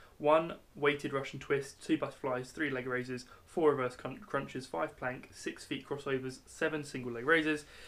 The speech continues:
eight leg raises with oblique twists, and nine the ab roller.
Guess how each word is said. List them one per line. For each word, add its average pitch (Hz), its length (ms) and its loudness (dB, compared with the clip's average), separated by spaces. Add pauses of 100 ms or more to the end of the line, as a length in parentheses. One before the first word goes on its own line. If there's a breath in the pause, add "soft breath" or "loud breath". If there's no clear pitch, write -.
(220 loud breath)
eight 190 180 8
leg 147 140 4
raises 135 220 6
with 123 100 -4
oblique 117 240 -8
twists, - 640 0 (160)
and 123 460 -2
nine 127 420 -6
the 123 80 -10
ab 123 160 -12
roller. - 280 -8